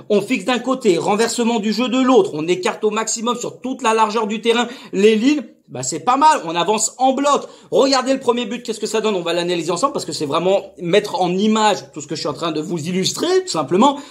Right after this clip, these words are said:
On subit énormément depuis vingt bonnes minutes. Euh, première incursion dans le camp ajaxien, mouvement d'école, voilà.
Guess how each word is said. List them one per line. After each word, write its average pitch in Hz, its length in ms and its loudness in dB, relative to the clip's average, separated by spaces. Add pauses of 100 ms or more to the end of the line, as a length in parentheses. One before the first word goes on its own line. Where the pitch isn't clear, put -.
(320)
On 247 140 6
subit 262 320 2
énormément 262 440 2
depuis 185 300 -2
vingt 208 240 0
bonnes 240 180 2
minutes. 247 560 0 (100)
Euh, 139 120 2
première 208 340 2
incursion 220 420 0
dans 190 100 -2
le 156 40 -4
camp 185 180 -2
ajaxien, 175 520 -2
mouvement 247 360 2
d'école, 277 480 2
voilà. 220 520 0